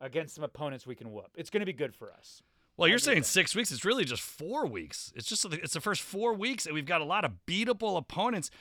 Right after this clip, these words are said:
Speaker 2: We could certainly be the one seed after all these clunkers out of the gate. The, the only team that was a winning basketball team that ex-, excluding Utah,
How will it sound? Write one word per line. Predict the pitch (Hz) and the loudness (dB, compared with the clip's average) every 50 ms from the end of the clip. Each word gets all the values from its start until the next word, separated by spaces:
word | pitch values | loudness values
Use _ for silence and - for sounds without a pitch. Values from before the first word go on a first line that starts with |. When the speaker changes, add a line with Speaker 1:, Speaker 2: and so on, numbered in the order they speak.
| - - - - - - | -20 -20 -20 -20 -18 -4
Speaker 2:
We | - 151 226 | 0 2 2
could | 202 220 165 131 | 4 4 4 4
certainly | - - - - - 165 156 170 214 247 - 151 139 131 127 123 | 6 6 6 6 6 8 8 8 8 6 6 2 2 2 2 2
be | 113 95 131 131 135 123 | 2 2 2 2 2 2
the | 123 117 | 2 0
one | 110 117 123 131 135 131 | 0 2 2 4 4 2
seed | - - - 117 107 104 98 90 87 - _ _ _ _ - - | 0 0 0 0 0 0 -2 -2 -6 -10 _ _ _ _ -4 2
after | - 131 123 - - 123 123 - - | 6 6 6 6 4 0 0 0 0
all | 135 135 147 165 165 156 | 4 6 6 6 6 6
these | 139 135 120 104 - | 4 2 0 0 -2
clunkers | - - 110 - - - 110 123 156 208 190 - 110 101 95 80 - - | -4 -6 -8 -8 -8 -2 0 2 2 2 2 -2 -6 -4 -4 -4 -2 0
out | 120 123 120 | 2 2 2
of | 113 | 2
the | 110 | 0
gate. | 95 - 147 160 139 - _ - - - - _ _ _ _ - | 2 4 4 4 2 2 _ -16 -20 -20 -20 _ _ _ _ -8
The, | 135 147 - | -6 -6 -2
the | 147 151 160 | 2 4 4
only | 190 233 262 | 4 4 2
team | 226 - - 202 196 208 202 208 185 - _ _ _ _ _ _ | 2 2 2 2 2 2 2 -2 -4 -6 _ _ _ _ _ _
that | - 147 151 143 | -4 -2 -2 0
was | 143 139 123 135 | 0 -2 0 0
a | 131 120 | -2 -2
winning | 117 110 120 143 180 220 233 226 202 | 0 2 4 4 6 6 4 4 4
basketball | 170 160 170 165 - - 147 139 123 123 113 | 4 4 4 2 0 0 -2 -2 -2 -2 -2
team | - - 117 110 107 104 101 101 - _ _ _ _ _ _ _ _ _ _ _ _ _ _ _ - | -2 -4 -4 -4 -4 -4 -6 -8 -10 _ _ _ _ _ _ _ _ _ _ _ _ _ _ _ -2
that | 131 135 135 - - | 0 0 0 0 -4
ex-, | 160 - - - - - 143 - - | -2 0 0 0 -2 -4 -14 -12 -8
excluding | 143 147 - - - 185 226 262 254 220 202 | -4 0 0 2 4 6 6 6 8 8 6
Utah, | 196 180 - - 110 82 80 | 6 6 4 2 0 -2 -4